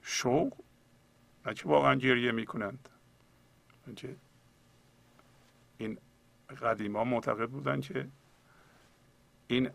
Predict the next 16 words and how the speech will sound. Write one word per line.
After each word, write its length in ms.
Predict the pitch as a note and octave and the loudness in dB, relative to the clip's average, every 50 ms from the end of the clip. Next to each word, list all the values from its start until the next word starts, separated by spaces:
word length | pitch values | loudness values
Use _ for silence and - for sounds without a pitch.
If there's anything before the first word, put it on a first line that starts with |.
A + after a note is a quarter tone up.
| - | 0
اشک 460 | - A2+ A2+ B2+ C3+ - - - - - _ _ _ _ _ _ _ _ _ _ - - _ _ _ - - - - - _ _ _ _ - - _ _ _ _ _ _ _ - - | 4 4 4 4 2 -2 -6 -8 -12 -16 _ _ _ _ _ _ _ _ _ _ -20 -20 _ _ _ -20 -20 -20 -20 -20 _ _ _ _ -20 -20 _ _ _ _ _ _ _ -12 -6
یه 140 | A#2 A2+ A2+ | -4 -4 -4
جوری 220 | A#2+ C3 A#2+ B2+ | -2 -4 -2 -2
به 80 | A#2+ A#2 | -2 -4
دل 200 | G2+ G#2 A#2 B2 | -2 0 0 0
مربوطه 580 | B2+ B2 A#2+ A2+ G#2+ G2+ A2 C3+ C3+ - - - _ _ - - _ _ _ - _ _ - _ _ _ _ _ _ _ _ - - - - - - - | 2 4 4 4 4 4 0 -6 -8 -8 -14 -18 _ _ -20 -20 _ _ _ -20 _ _ -20 _ _ _ _ _ _ _ _ -20 -20 -20 -20 -20 -18 -12
و 140 | D#3 A#2 A2 | -6 0 2
از 500 | G#2+ G2+ G2+ G2+ - - A2+ A2 G2 A2 | 2 2 2 -2 -2 -2 -2 -2 0 2
دل 200 | A2+ B2 C3+ C#3 | 6 6 8 8
میاد. 400 | C#3+ C#3+ B2 A2 F#2+ - - - - _ - - - - _ _ - _ - _ _ - - - - - - _ _ | 6 4 2 0 -2 -4 -8 -14 -20 _ -20 -20 -20 -20 _ _ -20 _ -20 _ _ -20 -20 -20 -20 -20 -20 _ _
به 140 | - B2 G#2+ | 2 4 6
هر 140 | A#2+ B2 A#2+ | 6 6 4
صورت 480 | A#2 - - A2+ A#2 C3+ E3+ F3 D3 C#3 - - _ _ _ _ | 4 2 0 2 4 4 4 4 2 -2 -6 -14 _ _ _ _
می‌خواد 340 | - B2 - C#3 C#3 C#3 B2+ | -4 6 8 8 8 8 6
بگه 260 | A#2+ C#3+ E3+ F3 D#3 | 4 4 4 4 2
که 280 | C#3 - C#3 A#2 A2+ | 0 -2 -4 -4 -4